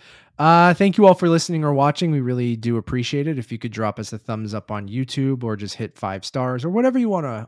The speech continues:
honestly rate our show on your podcast service of choice,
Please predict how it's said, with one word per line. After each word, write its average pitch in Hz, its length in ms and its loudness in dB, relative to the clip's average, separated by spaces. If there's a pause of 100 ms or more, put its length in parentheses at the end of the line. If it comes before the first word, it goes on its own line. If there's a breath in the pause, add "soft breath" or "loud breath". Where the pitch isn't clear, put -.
honestly 113 480 -10
rate 101 240 -8
our 95 140 -6
show 113 400 -8 (340 loud breath)
on 117 140 -6
your 113 100 -2
podcast 110 500 -4
service 95 360 -8
of 101 80 -20
choice, 113 440 -10